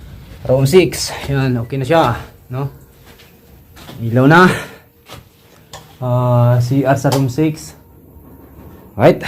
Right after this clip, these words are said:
Ayan. Sindi siya. Ah, bukas magpo-flooring kami dito. Sana lang matapos ng isang araw. Ngayon dito tayo sa hallway. Madilim na. Ayan, napapansin nyo, makikita siya kapag ka madilim, no? Yung switch natin. Hallway.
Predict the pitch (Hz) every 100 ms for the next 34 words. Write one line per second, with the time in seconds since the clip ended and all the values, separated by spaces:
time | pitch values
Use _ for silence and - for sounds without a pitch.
0 | - - - 101 95 127 123 - _ _
1 | _ _ _ _ 104 107 110 117 139 139
2 | - - - _ _ _ - - - _
3 | - - 127 127 - - - - 110 113
4 | 120 127 131 135 110 120 - 127 127 131
5 | 131 131 131 170 165 127 117 - 110 113
6 | 123 120 101 113 - 110 113 - 113 117
7 | 120 123 - _ - - - - _ _
8 | - 127 131 120 123 127 127 120 120 127
9 | 127 127 127 117 113 127 131 - - -
10 | - - - - - 107 120 113 110 117
11 | 117 151 139 117 131 127 127 123 117 123
12 | 117 - 110 120 113 113 127 117 120 120
13 | 107 120 - 117 110 - 113 - - -
14 | - - - - - - 131 135 127 113
15 | 95